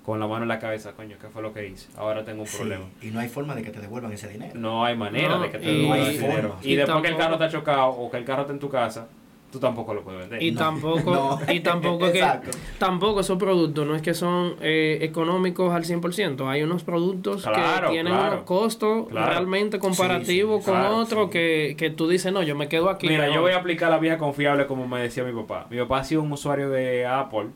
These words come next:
Speaker 1: precisamente.
Speaker 2: Ujú.
Speaker 1: Voy a me-, voy a hacer una, voy a siempre a, a usar Apple como eje. Eh, siempre fue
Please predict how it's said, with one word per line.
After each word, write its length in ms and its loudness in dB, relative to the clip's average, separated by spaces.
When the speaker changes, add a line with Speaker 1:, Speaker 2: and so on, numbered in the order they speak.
Speaker 1:
precisamente. 600 -6
Speaker 2:
Ujú. 140 -2
Speaker 1:
Voy 40 -6
a 100 -6
me-, 40 -10
voy 180 -4
a 40 0
hacer 240 -6
una, 280 -6
voy 200 -6
a 80 -4
siempre 380 -8
a, 120 -6
a 100 -4
usar 280 -6
Apple 160 -10
como 300 -10
eje. 160 -16
Eh, 500 -2
siempre 420 -2
fue 160 -4